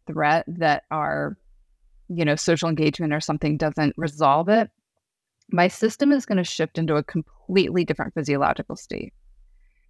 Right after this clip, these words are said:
And the first one, it's the same for everybody. We always, always, always are gonna follow this predictable path of, as soon as I'm not regulated in ventral vagal, my system's gonna take me into a mobilized state. So it might last a second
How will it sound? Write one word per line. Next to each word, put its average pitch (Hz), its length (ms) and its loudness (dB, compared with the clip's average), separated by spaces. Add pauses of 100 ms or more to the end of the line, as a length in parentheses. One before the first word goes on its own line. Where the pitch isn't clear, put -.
(160)
And 175 160 2
the 180 80 2
first 240 480 2
one, 175 320 0
it's - 160 -6
the 180 100 -8
same 214 400 0
for - 160 -4
everybody. 160 460 -2
We 151 260 -6
always, 202 360 2
always, 175 200 0
always 151 220 0
are 151 100 -2
gonna 151 140 -2
follow 165 500 2
this 156 140 -8
predictable - 580 -10
path 185 360 -2 (120)
of, 156 260 2 (560)
as 160 100 -14
soon 233 240 0
as 226 100 0
I'm 208 180 2
not 170 220 2
regulated 156 720 0
in 151 200 -6
ventral 143 380 -4
vagal, 147 500 -2 (340)
my 160 100 -6
system's 208 460 0
gonna 175 200 0
take - 240 -2
me 151 120 -2
into 147 220 -4
a 147 60 -4
mobilized 135 520 -4
state. - 320 -14 (1000)
So 170 160 2
it 202 160 2
might 226 240 4
last 180 260 0
a 170 60 -6
second 247 480 0